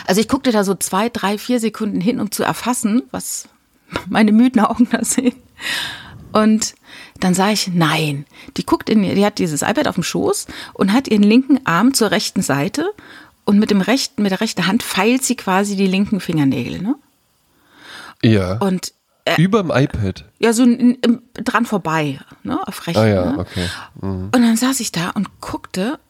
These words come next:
Speaker 1: und in dem Moment steht der Typ, der vor ihr sitzt, ne, steht auf, ja, also maximale Körperfülle, also im Sinne
Speaker 2: Mhm.
Speaker 1: von, er steht auf, er macht sich größer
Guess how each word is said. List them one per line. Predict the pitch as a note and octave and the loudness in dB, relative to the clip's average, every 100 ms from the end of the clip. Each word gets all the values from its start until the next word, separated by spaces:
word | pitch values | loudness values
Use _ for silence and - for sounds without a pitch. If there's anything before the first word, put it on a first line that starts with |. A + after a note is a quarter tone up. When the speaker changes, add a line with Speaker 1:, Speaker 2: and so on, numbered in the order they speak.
| - | 0
Speaker 1:
und | A3 - | 0 2
in | A#3 | 2
dem | E4 A#4+ | 4 4
Moment | F#4 G3 - - - _ _ _ | 2 0 -4 -12 -20 _ _ _
steht | - G3 F3 | -4 -4 -2
der | D#3+ | -6
Typ, | D4+ C4+ | -6 -6
der | D#3+ | -6
vor | - - | -4 -4
ihr | D3 | -6
sitzt, | - - - - | -10 -14 -14 -10
ne, | - - _ _ _ _ - | -12 -14 _ _ _ _ -18
steht | - E3 - | -8 -6 -4
auf, | - D3+ E3 - - - - _ _ _ _ | -2 0 0 -2 -10 -16 -20 _ _ _ _
ja, | D3+ D3+ D4+ | -10 -8 -8
also | D#3 C#3 - | -8 -10 -8
maximale | - E3 - G3+ F3 D#3+ | -4 -4 -4 -2 -2 -2
Körperfülle, | C#3+ - - G#3+ - A#3+ F4+ - _ _ _ _ _ _ | -4 -4 -2 -4 -4 -4 -4 -10 _ _ _ _ _ _
also | F#3 E3+ | -6 -2
im | F#3+ | 0
Sinne | G3+ - | 2 4
Speaker 2:
Mhm. | A2 | 2
Speaker 1:
von, | G3 | 2
er | - | 0
steht | F3+ F#3 - | -4 -4 -4
auf, | B3+ | -2
er | |
macht | G3+ - | -4 -4
sich | F#3 - | -6 -4
größer | D3+ E3 C#3+ F3+ D4+ | 0 0 0 -2 -4